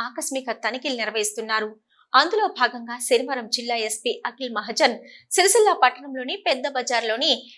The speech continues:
విత్తన దుకాణాల్లో ఆకస్మిక తనిఖీలు నిర్వహించి ఎలాంటి విత్తనాలు అమ్ముతున్నారు,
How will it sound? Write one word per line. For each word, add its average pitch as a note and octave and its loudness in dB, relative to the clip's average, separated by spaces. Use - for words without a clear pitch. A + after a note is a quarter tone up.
విత్తన F#4+ 2
దుకాణాల్లో A#3+ 0
ఆకస్మిక C#4 -2
తనిఖీలు A#3+ -4
నిర్వహించి A3+ -2
ఎలాంటి D#4+ 4
విత్తనాలు B3+ -6
అమ్ముతున్నారు, A#3 -2